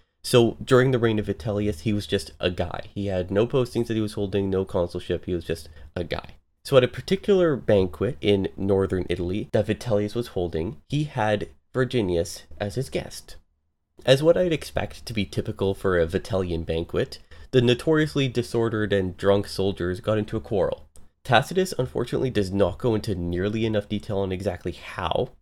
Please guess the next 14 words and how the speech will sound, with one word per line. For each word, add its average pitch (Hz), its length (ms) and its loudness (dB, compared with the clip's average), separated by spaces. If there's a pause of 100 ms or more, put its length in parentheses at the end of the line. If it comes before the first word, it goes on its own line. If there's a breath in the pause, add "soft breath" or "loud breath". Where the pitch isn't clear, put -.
but 120 380 2 (140)
a 113 140 4
wrestling 117 540 2
match - 480 -8
between 113 420 2
a 98 60 2
Vitellian 110 880 -2
Rhine 95 420 2
legionnaire 90 640 0 (260)
and 110 140 0
a 104 60 6
local 110 480 4
Gallic 95 500 0
auxiliary 95 800 0